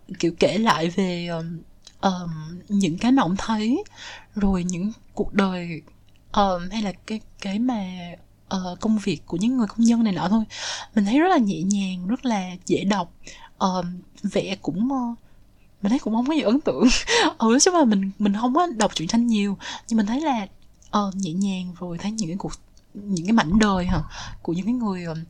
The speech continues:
ờ, công nhân này, ờ, cũng, ờ, ờ, thú vị. Rồi vậy thôi, chứ mình cũng không có cảm nhận gì, gì thêm. Ờ, nhưng mà mình thấy là mình sẽ đọc thêm truyện tranh. Ừ, mình sẽ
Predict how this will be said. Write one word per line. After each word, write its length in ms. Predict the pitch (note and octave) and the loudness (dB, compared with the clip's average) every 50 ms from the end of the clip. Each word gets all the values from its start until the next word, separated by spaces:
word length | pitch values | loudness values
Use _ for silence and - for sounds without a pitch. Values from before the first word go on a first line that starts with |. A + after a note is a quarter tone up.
| - - - - - - - - - | -14 -10 -8 -8 -8 -8 -10 -6 -4
ờ, 400 | - F#3 F3+ F3 E3+ - E3 E3+ | -2 -2 -2 -2 -4 -6 -6 -2
công 140 | - A3 G#3 | 0 2 2
nhân 220 | G#3 A3 G#3 G#3 G#3+ | 4 2 2 0 -2
này, 300 | G#3+ F#3+ E3+ D#3+ E3+ - - - - - - - - | -2 -4 -6 -6 -10 -12 -14 -20 -20 -20 -20 -16 -8
ờ, 100 | - F3+ E3+ E3+ E3+ - | -8 -8 -6 -8 -8 -6
cũng, 260 | - C#3 F3 G3 A3 A#3+ | -6 -4 -4 -2 -2 -2
ờ, 320 | A#3+ A3 G#3 G3+ G3 F#3+ F#3+ - - _ _ - - - _ - - - - | -2 -2 -2 -4 -6 -8 -10 -14 -20 _ _ -20 -20 -20 _ -20 -20 -16 -2
ờ, 340 | - G3+ G3 G3 G3 F#3+ F#3 | 0 0 0 0 -2 -2 0
thú 160 | - B3 C4+ B3 | 2 2 2 2
vị. 260 | - - E3+ E3 D#3 - - - - _ - - - - - - | -2 -4 -6 -6 -12 -12 -14 -20 -20 _ -20 -20 -20 -20 -10 -2
Rồi 180 | G3+ G3+ F#3+ | 0 0 2
vậy 100 | D#3 E3+ | 2 4
thôi, 280 | F#3+ A#3+ - A#3 F#3 F3+ - | 6 6 8 6 4 4 0
chứ 80 | C4 | 2
mình 120 | C#4+ A3 F#3 | 2 2 2
cũng 120 | F#3+ G3+ | 0 -2
không 140 | - B3 G#3 G#3+ | -2 -2 -2 0
có 100 | G#3 B3+ | -2 -2
cảm 160 | - C#4+ - - | 0 0 0 2
nhận 200 | G#3+ F#3 C#3 F3 | 2 2 2 0
gì, 120 | F#3 F3 - - | -2 -4 -4 -8
gì 260 | G3+ G#3 G3 F#3+ F#3 | -4 -2 -2 0 0
thêm. 220 | - G3+ G#3+ G3+ G3 - - - - - - - | -2 0 -2 -2 -2 -4 -6 -8 -8 -10 -12 -2
Ờ, 360 | - G#3 G3 F#3 F3+ D#3+ C#3 - | 2 2 2 4 2 0 0 0
nhưng 140 | G3 G#3 G#3 | 0 0 2
mà 60 | G3 | 2
mình 100 | F#3 E3+ | 0 2
thấy 120 | G3+ A3+ | 2 2
là 280 | C4 D4 B3+ G#3 F#3+ E3+ E3+ G3 | 2 2 2 0 -2 -4 0 2
mình 160 | G3+ G3 F3+ | 2 2 4
sẽ 100 | - G#3 | 2 0
đọc 100 | G#3 G3+ - | -2 -2 0
thêm 260 | - A3 G3+ G3 G3 - - - | -2 -2 0 -2 -2 -4 -10 -6
truyện 140 | - E3+ D3 | -4 -4 0
tranh. 240 | - G#3 F#3+ F#3+ F#3+ - - - - - - - | 0 0 0 0 -2 -6 -12 -18 -16 -16 -14 -4
Ừ, 120 | - F#3+ F3 | -2 0 0
mình 140 | E3+ F#3 | 0 -2
sẽ 140 | - - F3+ | -2 -2 -4